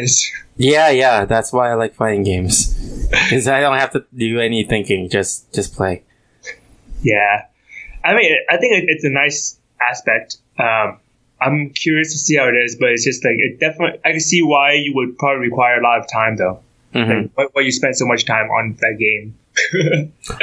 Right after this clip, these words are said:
Speaker 2: Oh, speaking of Mega Man and fighting games, have you ever played that Mega Man Power Battles?
Speaker 1: Mega Man Power Battles? No, I haven't. I'm gonna look
Speaker 2: I
Speaker 1: it up.
Speaker 2: I think it's called Power Battles. Um, it's like, it's an arcade game, um, but it's basically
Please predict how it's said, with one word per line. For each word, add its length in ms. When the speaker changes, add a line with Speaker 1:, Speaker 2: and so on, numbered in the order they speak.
Speaker 2:
Oh, 380
speaking 520
of 140
Mega 240
Man 480
and 180
fighting 280
games, 240
have 180
you 80
ever 180
played 260
that 120
Mega 180
Man 160
Power 240
Battles? 580
Speaker 1:
Mega 260
Man 220
Power 360
Battles? 500
No, 420
I 100
haven't. 420
I'm 80
gonna 120
look 80
Speaker 2:
I 40
Speaker 1:
it 60
up. 200
Speaker 2:
I 120
think 340
it's 160
called 320
Power 240
Battles. 680
Um, 320
it's 180
like, 340
it's 160
an 80
arcade 480
game, 460
um, 360
but 380
it's 220
basically 1040